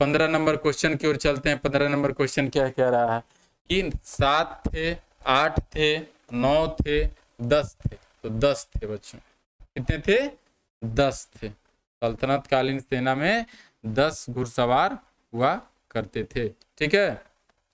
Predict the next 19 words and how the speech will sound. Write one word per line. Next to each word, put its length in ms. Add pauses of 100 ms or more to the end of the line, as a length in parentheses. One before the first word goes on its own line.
(640)
दस 360
घुड़सवार 640
थे। 140
सल्तनत 600
कालीन 240
सेना 220
में 100
कितने 220
घुड़सवार 500
थे? 160 (480)
दस, 520 (460)
ठीक 140
है। 240 (360)
आगे 300
देखिए, 440 (840)
सोलह 320
नंबर, 320 (600)
दिल्ली 500
सल्तनत 680